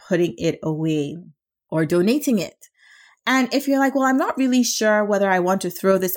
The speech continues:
out or if I want to donate it," you might want to have a box that you label "just in case," right? "Just in case I need this," you know, that's your just in case box. And you still move that just in case box out of sight into the basement, for example. That's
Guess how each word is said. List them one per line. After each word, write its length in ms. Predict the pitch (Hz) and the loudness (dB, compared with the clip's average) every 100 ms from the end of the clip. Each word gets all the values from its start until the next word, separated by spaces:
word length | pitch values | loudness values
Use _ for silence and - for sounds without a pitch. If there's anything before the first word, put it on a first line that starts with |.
| - | -4
out 420 | 160 165 165 165 | 0 2 2 0
or 40 | 156 | -2
if 100 | 156 | 0
I 60 | |
want 180 | 160 170 | 0 -2
to 80 | 151 | -6
donate 640 | - 156 175 302 370 - | -2 0 2 0 0 -2
it," 320 | 190 - - _ _ _ _ | -2 -4 -12 _ _ _ _
you 80 | 220 | -2
might 200 | 226 226 | 0 0
want 180 | 233 294 | -2 0
to 80 | 247 | 2
have 180 | 208 196 | 2 0
a 80 | |
box 560 | 170 - 175 185 - - | -2 0 2 2 0 -2
that 260 | 175 170 196 | 2 2 0
you 120 | 175 | -2
label 460 | 175 180 190 196 185 | 0 2 2 0 0
"just 320 | 165 175 - | -2 -2 -4
in 120 | 151 | -6
case," 360 | - 165 - - _ _ - | -4 -6 -6 -18 _ _ -8
right? 280 | 147 156 165 | -4 -2 0
"Just 220 | 294 - | -2 0
in 80 | 302 | 2
case 180 | 262 277 | 2 2
I 120 | 208 | 0
need 280 | 208 254 226 | 0 0 0
this," 220 | 302 427 - - _ _ | 0 0 -6 -20 _ _
you 80 | 190 | -2
know, 100 | 165 | 0
that's 240 | 151 202 | 2 2
your 100 | 180 | 0
just 300 | 165 180 196 | 0 0 -2
in 100 | 165 | -4
case 240 | 143 165 165 | -4 -4 -6
box. 500 | - 156 - - - _ _ _ _ _ 202 | -8 -10 -10 -20 -20 _ _ _ _ _ -2
And 180 | 190 | 2
you 80 | 185 | 2
still 380 | 180 - 233 277 | 0 0 2 2
move 240 | 240 214 | 2 0
that 200 | 208 190 | -2 -2
just 260 | 190 185 - | 0 0 -2
in 100 | 170 | -4
case 260 | 190 175 - | -2 -2 -2
box 440 | 165 160 - - - | -4 -4 -6 -6 -2
out 220 | 185 180 | 0 0
of 100 | - | -4
sight 560 | - 160 165 370 - - | 0 0 2 0 -4 -10
into 220 | 170 175 | -14 -8
the 120 | 160 | -6
basement, 720 | 165 175 - 214 226 359 - - | -4 -6 -2 0 0 -2 -8 -4
for 140 | 165 | -2
example. 720 | 156 165 160 175 185 202 277 | 0 -2 -4 -4 -6 -4 -4
That's 360 | 226 175 - | -2 -4 -4